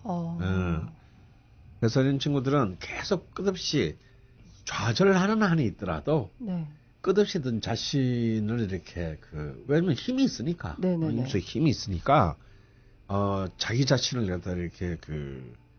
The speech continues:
Speaker 2: 뭐랄까요? 끊임없이 이렇게 돋보이고 또
Speaker 1: 어.
Speaker 2: 스스로 빛나게 만들고 옆에서도
Speaker 1: 네.
Speaker 2: 그런 걸 좀 부추겨주고
Speaker 1: 어.
Speaker 2: 이런 기운, 이런 분위기의 조성이 필요합니다.
Speaker 1: 어.
Speaker 2: 왜냐하면 그렇게 해도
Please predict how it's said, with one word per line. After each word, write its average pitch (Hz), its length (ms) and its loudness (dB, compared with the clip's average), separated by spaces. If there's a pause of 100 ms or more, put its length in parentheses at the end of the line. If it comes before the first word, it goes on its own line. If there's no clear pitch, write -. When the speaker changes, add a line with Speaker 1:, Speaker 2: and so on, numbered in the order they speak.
(280)
Speaker 2:
뭐랄까요? 82 440 -6
끊임없이 120 440 -4
이렇게 82 260 -6 (180)
돋보이고 104 680 0 (300)
또 180 100 -4
Speaker 1:
어. - 60 -2
Speaker 2:
스스로 117 520 2 (380)
빛나게 143 380 2
만들고 82 480 -6 (180)
옆에서도 131 440 2
Speaker 1:
네. - 40 -2
Speaker 2:
그런 131 180 2
걸 123 140 0
좀 107 220 -2 (480)
부추겨주고 147 760 -2
Speaker 1:
어. 180 680 -6
Speaker 2:
이런 147 300 6
기운, 123 340 0
이런 165 420 4
분위기의 117 580 2
조성이 104 420 -6
필요합니다. 90 500 -2
Speaker 1:
어. 82 40 -4
Speaker 2:
왜냐하면 135 380 4
그렇게 160 400 2
해도 139 400 2